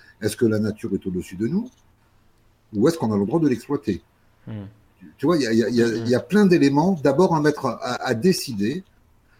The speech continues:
Speaker 1: Euh, euh, la notion de propriété pour venir dans cette discussion-là. Dire que je suis pour la mondialisation,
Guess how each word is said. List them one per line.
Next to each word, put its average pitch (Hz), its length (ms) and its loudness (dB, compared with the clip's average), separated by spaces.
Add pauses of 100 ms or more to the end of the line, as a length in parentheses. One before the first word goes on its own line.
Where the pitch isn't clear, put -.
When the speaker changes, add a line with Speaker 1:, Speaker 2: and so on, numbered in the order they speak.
Speaker 1:
Euh, 92 720 -4 (260)
euh, 92 120 -10 (120)
la 92 140 -6
notion 113 360 0
de 139 60 4
propriété 151 720 2
pour 110 320 0
venir 110 400 -2
dans 101 140 -4
cette 92 220 -6
discussion-là. 85 580 -14 (920)
Dire 123 320 0
que 117 480 4
je 110 120 2
suis 143 160 0
pour 156 180 2
la 147 80 6
mondialisation, 127 840 2